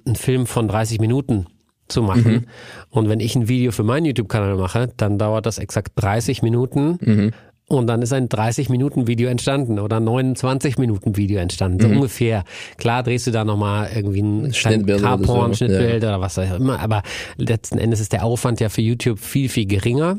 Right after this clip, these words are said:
Speaker 2: Mhm.
Speaker 1: Und das Schneiden dann aber dauert sehr, sehr lange im
Speaker 2: Re-,
Speaker 1: Vergleich
Speaker 2: relativ,
Speaker 1: dazu, find ich.
Speaker 2: relativ, relativ. Die Frage ist, was genau für Content machst du? Wenn das einfach ein Onboard ist,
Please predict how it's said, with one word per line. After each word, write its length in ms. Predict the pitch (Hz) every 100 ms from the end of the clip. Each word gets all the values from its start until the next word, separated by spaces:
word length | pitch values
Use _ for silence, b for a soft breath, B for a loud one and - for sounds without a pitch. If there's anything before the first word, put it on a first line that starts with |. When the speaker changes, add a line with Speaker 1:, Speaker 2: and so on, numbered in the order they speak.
| -
Speaker 2:
Mhm. 320 | 110 104 113 - _ _ -
Speaker 1:
Und 240 | 139 120
das 120 | 104
Schneiden 520 | - 104 107 131 151
dann 140 | 151 143
aber 220 | 135 131
dauert 300 | 113 123 113
sehr, 300 | 107 139 131
sehr 120 | 104
lange 360 | 92 90 87 - _ _ _ _
im 120 | 131
Speaker 2:
Re-, 60 | 156
Speaker 1:
Vergleich 280 | 117 110 151
Speaker 2:
relativ, 300 | 139 101 104
Speaker 1:
dazu, 180 | 101 95
find 240 | 85 110
ich. 60 | 131
Speaker 2:
relativ, 760 | 131 - - 110 98 - - 107
relativ. 420 | 104 - 95 -
Die 140 | 92
Frage 420 | 92 107 123 117
ist, 180 | 120 -
was 880 | 113 101 90 92 101 113 - - - 127
genau 340 | 113 98 107 110
für 160 | 101
Content 400 | - 110 104 101
machst 340 | 101 110 - -
du? 300 | 82 87 92
Wenn 120 | 101
das 140 | 98
einfach 480 | 101 92 107 107 98
ein 100 | 98 -
Onboard 420 | 120 123 95 -
ist, 340 | 98 - -